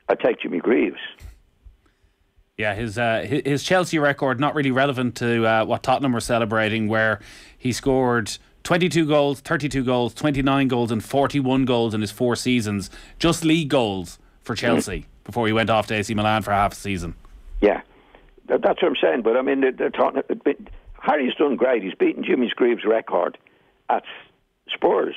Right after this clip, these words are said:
Speaker 2: Mm.
Speaker 1: But Harry didn't play for anybody else. Well,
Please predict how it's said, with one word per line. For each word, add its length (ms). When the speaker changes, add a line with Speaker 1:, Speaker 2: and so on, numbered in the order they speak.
Speaker 2:
Mm. 280
Speaker 1:
But 100
Harry 240
didn't 220
play 220
for 80
anybody 400
else. 260
Well, 160